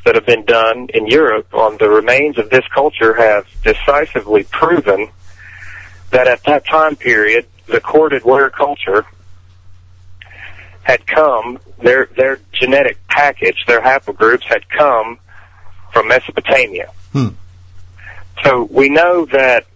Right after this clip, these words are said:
Speaker 1: in the distant past, there was an empirical expansion around the world, and at the point of its collapse, these cultures began moving and carving out their own territories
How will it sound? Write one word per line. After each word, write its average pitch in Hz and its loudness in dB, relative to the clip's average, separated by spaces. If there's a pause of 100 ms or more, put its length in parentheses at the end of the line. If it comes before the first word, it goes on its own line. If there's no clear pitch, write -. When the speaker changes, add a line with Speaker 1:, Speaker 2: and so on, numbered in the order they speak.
(360)
Speaker 1:
in 143 -4
the 117 0
distant 135 -2
past, 117 0 (1400)
there 131 2
was 123 2 (120)
an 113 -2
empirical 123 2
expansion 131 -2
around 110 2
the 98 -4
world, 110 2 (1120)
and 123 -2
at 135 0
the - -20
point 165 2
of 131 0
its 135 0
collapse, 117 0 (840)
these 131 0
cultures 147 0
began 117 -2
moving 110 2 (120)
and 107 -2
carving 127 2
out 123 0
their 120 4
own 113 -2
territories 107 0